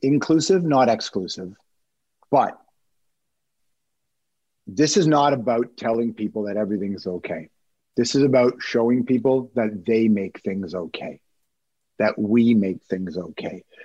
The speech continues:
So I would structure the content and the team around similar warriors of the heart, right?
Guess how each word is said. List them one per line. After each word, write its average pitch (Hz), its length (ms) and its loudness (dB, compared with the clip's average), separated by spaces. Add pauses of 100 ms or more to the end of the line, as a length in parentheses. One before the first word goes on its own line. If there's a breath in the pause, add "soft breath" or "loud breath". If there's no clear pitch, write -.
So 113 200 2
I 123 100 6
would 127 180 6
structure 143 400 2
the 143 100 -2
content 135 580 0 (220)
and 120 180 4
the 120 80 2
team 127 520 2 (960)
around 131 560 4
similar 160 500 2
warriors 151 580 4
of 143 160 0
the 143 100 2
heart, 143 340 0 (220)
right? 123 300 2